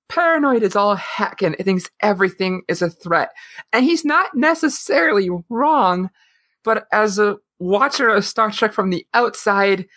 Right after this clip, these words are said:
it's got this whole negative bent that I just do not enjoy watching.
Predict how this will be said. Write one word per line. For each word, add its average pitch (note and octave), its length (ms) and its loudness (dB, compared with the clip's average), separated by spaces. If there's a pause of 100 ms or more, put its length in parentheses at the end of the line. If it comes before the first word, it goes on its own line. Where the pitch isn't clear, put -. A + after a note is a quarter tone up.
(260)
it's - 100 -8
got A#3+ 200 -2
this G3+ 160 0
whole A3+ 260 0
negative F#3+ 600 0 (260)
bent G3 480 0
that F3 400 0 (300)
I G#3+ 100 2
just G3+ 260 -4
do G#3+ 100 0
not F#3 280 0
enjoy F3+ 340 0
watching. D#3 480 -4